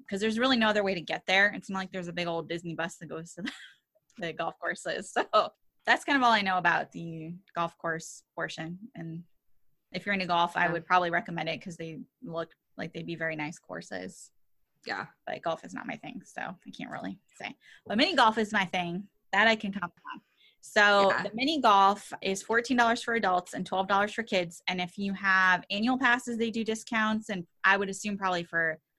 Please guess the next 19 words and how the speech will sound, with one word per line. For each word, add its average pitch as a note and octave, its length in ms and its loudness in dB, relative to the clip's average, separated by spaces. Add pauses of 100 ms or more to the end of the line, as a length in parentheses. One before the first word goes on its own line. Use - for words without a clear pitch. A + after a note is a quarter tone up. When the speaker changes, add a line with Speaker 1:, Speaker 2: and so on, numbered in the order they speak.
(200)
Speaker 1:
vacation F3+ 400 -4
clubs D#3+ 360 -4
too, D#3+ 180 -6
'cause E3 180 -12
they E3 100 -8
usually D#3+ 320 -10
get C#3+ 140 -12
discounts D#3 420 -12
on E3+ 100 -8
Speaker 2:
Mm-hmm. E3+ 60 -10
Speaker 1:
things. - 300 -14 (200)
Speaker 2:
Yeah. F3 240 0
Speaker 1:
And F#3+ 240 -6 (120)
I F3+ 120 4
think A3+ 560 -2 (100)
it - 180 -6
drops F3 400 0
it, F3+ 160 -6
like, D#3 160 -10